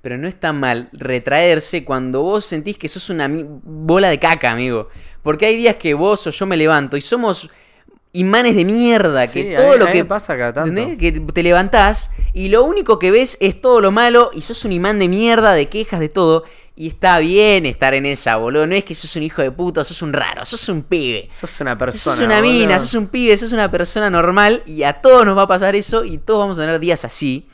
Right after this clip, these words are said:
Speaker 1: Pero la aposta es que los demás no tienen por qué comerse tu mierda cuando vos estás así. Entonces está bien decir, "Che, loco, mira, hoy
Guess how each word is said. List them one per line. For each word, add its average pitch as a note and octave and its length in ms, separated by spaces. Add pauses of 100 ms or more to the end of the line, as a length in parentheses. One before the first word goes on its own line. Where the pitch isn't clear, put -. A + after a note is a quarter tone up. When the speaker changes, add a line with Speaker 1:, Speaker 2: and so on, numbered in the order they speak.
(720)
Speaker 1:
Pero F3+ 180
la G3+ 100
aposta B3+ 260
es A#3 60
que F#3+ 140
los F3 120
demás A3 280
no A#3 120
tienen A#3 260
por F3 180
qué A#3+ 120
comerse A3 380
tu D#3+ 100
mierda D3 320
cuando A2+ 200
vos G#2+ 80
estás G#2 200
así. F2+ 280 (280)
Entonces A#3 260
está A3+ 220
bien A3 200
decir, C#3+ 280
"Che, D#3 160
loco, D3+ 260
mira, A#2+ 300
hoy F#3 280